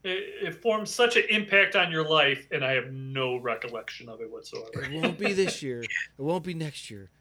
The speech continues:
Speaker 2: but someday, Tim. <laughs> Phil, that was fantastic. Thank you. I've not had the opportunity to read it, and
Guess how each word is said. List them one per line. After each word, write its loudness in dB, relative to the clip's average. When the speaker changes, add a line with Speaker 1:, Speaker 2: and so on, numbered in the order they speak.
Speaker 2:
but -20
someday, -10
Tim. -18
<laughs> -20
Phil, 2
that 4
was -2
fantastic. -4
Thank -10
you. -8
I've -8
not -6
had -6
the -8
opportunity -6
to -12
read -8
it, -8
and -12